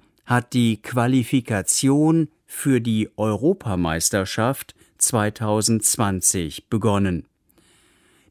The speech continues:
Die Mannschaft aus Deutschland hat gegen die Mannschaft aus dem Land Niederlande gespielt. Das Spiel war in der Stadt Amsterdam. Deutschland hat mit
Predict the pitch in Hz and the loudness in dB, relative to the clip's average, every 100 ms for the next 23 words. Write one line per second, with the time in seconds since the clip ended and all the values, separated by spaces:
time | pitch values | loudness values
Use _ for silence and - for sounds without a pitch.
0 | - 123 113 127 196 - 165 139 - - | 0 4 4 4 0 0 0 0 -4 -6
1 | 113 98 - - 98 107 - 117 123 190 | -4 -4 -4 0 0 0 -2 0 0 0
2 | - _ - _ - 135 - - 120 120 | -4 _ -20 _ -2 -2 0 2 2 4
3 | 113 110 107 95 95 139 - 143 131 120 | 2 2 0 0 2 0 0 0 0 -2
4 | - - 117 104 113 92 95 98 113 113 | -12 -6 -2 -2 -2 0 2 2 2 0
5 | - _ _ - 110 143 123 101 92 87 | -8 _ _ 2 4 6 4 2 2 0
6 | 92 87 80 80 - 104 - 110 90 73 | -2 -2 -4 -6 -4 -4 -2 -2 -2 -2
7 | - - _ _ _ _ _ _ _ _ | -6 -16 _ _ _ _ _ _ _ _
8 | _ _ _ _ _ - 135 - - - | _ _ _ _ _ 0 2 4 2 2
9 | 185 202 196 - 98 98 98 110 147 151 | 4 4 4 0 -4 2 4 4 2 2
10 | 135 117 98 98 - 123 143 - _ - | 2 4 2 -2 0 0 -2 -8 _ -2
11 | 117 113 - - 117 113 117 90 - _ | 2 2 0 0 0 2 2 0 -6 _
12 | _ _ _ _ _ _ - 113 107 107 | _ _ _ _ _ _ -2 2 2 0
13 | - 123 165 180 - 131 - 101 | 0 0 0 -2 -2 -4 0 -2